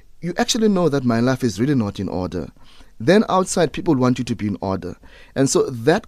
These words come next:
constant interaction, if it's not managed well, potentially, and chances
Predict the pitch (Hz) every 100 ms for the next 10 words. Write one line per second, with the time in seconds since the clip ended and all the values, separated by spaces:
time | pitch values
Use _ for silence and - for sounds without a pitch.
0 | - - 180 170 - 147 135 135 123 117
1 | 127 - 113 104 - - - - 170 175
2 | - 135 147 - 151 147 147 110 107 131
3 | 131 50 - - - - - - - 202
4 | 214 - 147 120 113 - 120 117 104